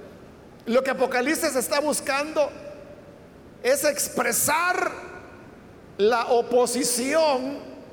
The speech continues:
que estos sistemas religiosos y ahora comercial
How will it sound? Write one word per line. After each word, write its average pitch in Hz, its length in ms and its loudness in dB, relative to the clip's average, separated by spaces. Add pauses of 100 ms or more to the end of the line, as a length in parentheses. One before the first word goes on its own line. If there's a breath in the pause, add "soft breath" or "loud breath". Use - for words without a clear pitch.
(140)
que 262 200 4
estos 285 280 2
sistemas 269 560 0
religiosos 214 800 0
y 202 80 2
ahora 226 240 2
comercial 220 680 0